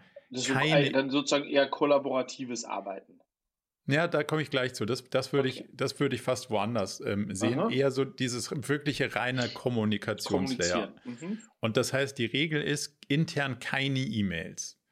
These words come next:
Speaker 2: Also,
Speaker 1: Mhm.
Speaker 2: damit du da schon mal klar bist, dass es nicht intern E-Mails und Slack gibt, sondern es gibt intern Slack.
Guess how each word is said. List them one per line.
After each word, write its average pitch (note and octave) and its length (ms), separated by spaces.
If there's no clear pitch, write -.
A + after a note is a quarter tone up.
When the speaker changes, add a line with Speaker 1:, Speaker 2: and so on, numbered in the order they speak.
Speaker 2:
Also, A2 260
Speaker 1:
Mhm. F#2 120
Speaker 2:
damit A#2 280
du B2+ 80
da A#2 200
schon D3 140
mal B2+ 160
klar B2 300
bist, A#2 220
dass A#2 180
es A2 140
nicht A#2 300
intern A#2+ 460
E-Mails A#2+ 400
und C3 180
Slack C#3 340
gibt, C#3+ 220
sondern A2+ 260
es G#2+ 80
gibt G#2+ 260
intern A2+ 600
Slack. - 440